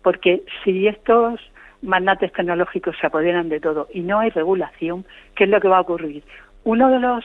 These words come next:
elementos que estimula la innovación es la regulación, es poner límites. Si no te ponen límites,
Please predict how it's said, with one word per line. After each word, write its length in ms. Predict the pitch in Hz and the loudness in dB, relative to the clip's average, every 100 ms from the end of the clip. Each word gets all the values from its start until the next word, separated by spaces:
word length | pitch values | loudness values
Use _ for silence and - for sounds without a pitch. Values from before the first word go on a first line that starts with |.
| - | -6
elementos 560 | 208 196 208 208 - 151 | -2 -2 -2 -8 -8 -6
que 120 | - | -6
estimula 520 | 151 - 165 208 185 | -6 -8 -6 -2 0
la 120 | 160 147 | 0 -2
innovación 600 | 165 190 185 196 208 226 | -2 -2 -2 -6 -6 -4
es 100 | 160 | -4
la 140 | 160 | -2
regulación, 640 | 156 147 143 131 - 202 220 - - | -2 -2 -6 -8 -8 -10 -10 -16 -10
es 100 | 165 | -8
poner 420 | - 156 180 180 | -4 0 0 0
límites. 480 | 170 220 175 - 147 _ _ _ - | -2 -4 -6 -10 -12 _ _ _ -2
Si 60 | |
no 100 | 180 | 2
te 140 | 190 208 | 2 2
ponen 280 | 226 220 208 | 0 -2 -6
límites, 440 | 214 233 247 | -8 -4 -4